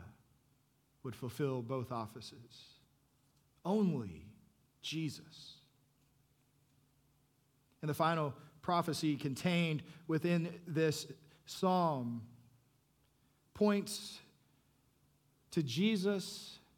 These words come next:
as the righteous judge, king, priest, and judge. Beginning in verse five,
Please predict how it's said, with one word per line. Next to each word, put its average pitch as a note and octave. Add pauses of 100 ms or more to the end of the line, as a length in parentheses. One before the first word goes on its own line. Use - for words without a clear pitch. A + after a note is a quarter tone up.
(280)
as D3
the D3+
righteous E3 (200)
judge, B2+ (1700)
king, F#3 (760)
priest, F3 (1000)
and B2
judge. C3 (1900)
Beginning E3+
in D#3
verse E3+
five, F3+